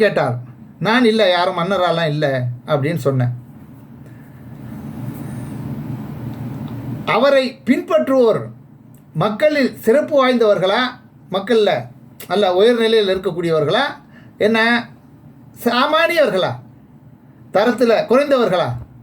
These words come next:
என்று கேட்கிறாரு. அப்ப, "மக்களில் சாமானியர்கள் தாம்" என்று நான் சொன்னேன். அதுக்கப்புறம்,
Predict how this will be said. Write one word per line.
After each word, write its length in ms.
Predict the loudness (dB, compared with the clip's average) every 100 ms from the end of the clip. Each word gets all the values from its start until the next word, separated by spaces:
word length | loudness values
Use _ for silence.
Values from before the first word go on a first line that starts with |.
| -20 -8 -2
என்று 240 | 0 2 0 -2 -14 -20 -20 -20 -20 -2
கேட்கிறாரு. 380 | 0 2 2 0 -4 -12 -20 -20 -20 -20 -20 -20 -6 -2
அப்ப, 140 | 0 0 0
"மக்களில் 460 | -2 0 0 0 -2 -2
சாமானியர்கள் 800 | -2 0 0 2 4 4 2
தாம்" 180 | 0 -2 -4 -2
என்று 180 | 0 0 0
நான் 180 | 0 -2
சொன்னேன். 280 | -2 -4 -8 -18 -20 -20 -20 -20 -20 -20 -20 -20 -20 -14 -4
அதுக்கப்புறம், 640 | 0 2 0 0 0 2